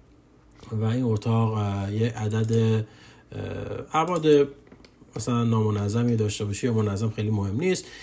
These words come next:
این شکل رو اگه ما بخوایم این بخشش رو پخ بزنیم یا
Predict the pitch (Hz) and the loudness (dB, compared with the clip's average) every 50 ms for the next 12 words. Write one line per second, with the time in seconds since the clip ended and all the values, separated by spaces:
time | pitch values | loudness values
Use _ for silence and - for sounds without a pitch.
0 | - - - - 208 220 220 202 - - - - - - 196 202 202 - 185 180 | -20 -20 -4 2 6 6 6 6 4 -2 -8 -6 -2 2 2 2 2 2 0 0
1 | 170 170 170 170 175 175 175 165 156 - 165 160 156 - - 190 196 190 175 160 | 2 2 0 0 0 0 0 -2 -2 0 0 0 0 0 0 0 2 2 2 2
2 | 151 143 - - 147 139 - 147 139 131 131 127 - - - - - - - - | 0 0 0 -2 -2 0 2 2 2 2 2 0 -2 -8 -18 -20 -20 -10 -2 0
3 | 156 156 - - - 123 120 113 117 113 110 113 113 110 110 107 98 98 117 151 | 0 0 0 -2 -2 -2 0 0 2 2 2 2 2 2 2 0 -2 -2 -2 0
4 | 160 165 160 156 151 147 | 0 2 2 2 2 0